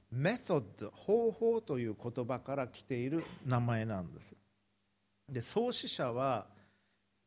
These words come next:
イギリスのジョン・ウェスレーという方です。ジョン・ウェスレーという人はオックスフォード大学で学んで、その牧師になった後、オックスフォードで教えていた人ですけれども、弟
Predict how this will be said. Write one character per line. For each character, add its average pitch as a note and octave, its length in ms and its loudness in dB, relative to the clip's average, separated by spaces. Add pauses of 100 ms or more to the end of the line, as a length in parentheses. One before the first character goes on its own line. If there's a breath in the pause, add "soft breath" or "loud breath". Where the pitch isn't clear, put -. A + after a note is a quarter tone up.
(120)
イ D#3+ 100 4
ギ D#3+ 120 6
リ D#3 80 4
ス D#3 100 -10
の A#2+ 240 -6
ジ A2+ 120 2
ョ F#3+ 180 2
ン・ F3+ 80 -10 (120)
ウ D3+ 80 4
ェ F3+ 60 6
ス - 140 -6
レ G#2 100 -4
ー - 80 -10 (240)
と C#3+ 100 0
い B2 80 2
う A2+ 80 -2
方 - 320 -14 (560)
で G2+ 120 -12
す。 - 160 -20 (340)
ジ C3+ 160 0
ョ F#3 60 4
ン・ G3 140 0
ウ - 20 2
ェ G#3+ 120 6
ス G#3 140 -4
レ C#3 140 4
ー - 20 2
と A2+ 140 -6
い A2+ 120 -2
う A#2 40 -4
人 C#3 200 -4
は B2 260 2
オ D3+ 80 2
ッ C3+ 40 -2
ク - 80 -14
ス - 80 -10
フ G#3+ 60 2
ォ G#3+ 40 4
ー - 40 2
ド G#3 80 0
大 G#3 200 2
学 C3 280 0
で A#2 100 -4
学 C3 280 -4
ん B2+ 100 -6
で、 B2 260 0 (340 loud breath)
そ D#3 100 -4
の D3+ 220 -2
牧 C#3 220 2
師 E3 100 -2
に D3+ 120 0
な D3 120 2
っ - 60 -12
た C#3 80 -2
後、 A#2+ 80 -8 (100)
オ B2 60 -4
ッ A#2 280 -2
ク - 100 -16
ス - 60 -12
フ C#3 80 0
ォ - 20 2
ー B2+ 40 0
ド A#2 120 -2
で A2+ 60 -2
教 C3 280 0
え F3 80 2
て E3 140 -2
い D3+ 80 -2
た D3+ 100 -4
人 C#3 240 -4
で A2 100 -6
す - 100 -18
け - 80 -12
れ A2 60 -10
ど C3+ 80 -8
も、 C#3+ 140 -2 (160)
弟 F#3 320 2